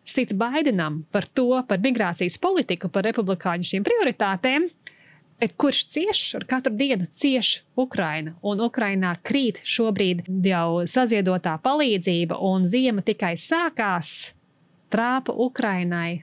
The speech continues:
Ukraina cieš, kamēr mēs katrs savā valstī cīnamies par iekšpolitikas prioritātēm.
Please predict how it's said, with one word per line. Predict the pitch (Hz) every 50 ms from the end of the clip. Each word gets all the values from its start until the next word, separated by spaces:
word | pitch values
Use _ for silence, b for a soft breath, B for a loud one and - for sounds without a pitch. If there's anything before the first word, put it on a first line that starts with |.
| - _ _
Ukraina | - 226 214 - - 202 190 180 175 170 170 175 156
cieš, | - - - 262 240 214 190 - - - - - _ _ _ _ _ _ -
kamēr | 247 214 202 196 190 190 185
mēs | 190 196 196 190 208 196 -
katrs | - 202 196 190 180 - -
savā | 220 202 185 185 175 175
valstī | 185 233 240 233 - - - - 175 170 175 - B B B B B B B B - - - -
cīnamies | - - 240 233 247 226 214 185 180 175 175 170 - - -
par | - 180
iekšpolitikas | 196 202 196 - - - 180 165 165 160 170 - - -
prioritātēm. | - 170 156 147 - - - - - 165 - - -